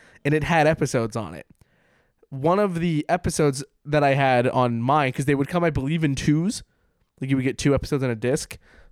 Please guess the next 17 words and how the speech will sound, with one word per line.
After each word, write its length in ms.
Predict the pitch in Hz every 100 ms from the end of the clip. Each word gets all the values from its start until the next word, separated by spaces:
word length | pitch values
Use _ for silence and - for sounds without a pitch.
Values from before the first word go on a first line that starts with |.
| -
One 200 | - 202
of 80 | 170
the 60 |
ones 180 | 147 147
I 60 | 143
had 120 | 151
on 40 |
my 140 | 135 151
video 220 | 143 131
now 140 | 123
was 140 | 113 113
Band 420 | 107 113 123 139
Geeks, 520 | 135 175 214 - - - _ _ _ _ _ _ _ _ _ _ _
which 240 | 156 175
is, 200 | 170 156 - _ _ - -
I 140 | 170 175
think, 380 | 247 247 -